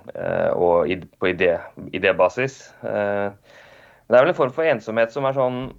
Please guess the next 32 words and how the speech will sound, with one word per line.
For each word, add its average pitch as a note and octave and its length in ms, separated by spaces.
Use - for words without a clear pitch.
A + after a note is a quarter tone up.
altså, C3 140
jeg C#3+ 80
tenker C#3 240
jo - 100
ensomhet B2+ 300
er C3 100
jo A2+ 160
i - 20
seg C3+ 140
selv A2+ 320
ikke G2+ 160
en, G2 220
noe G#2 160
positivt, - 960
eh, F#2+ 640
men G#2+ 380
at - 260
vi A2+ 160
allikevel A2 320
har A2 80
fått, - 600
hva G2 140
skal A2+ 100
jeg A2 80
si, B2+ 160
en, A2 240
eh, G#2+ 440
vi A2 80
har A#2+ 80
gitt A2 380
en, A#2 240
et C3 140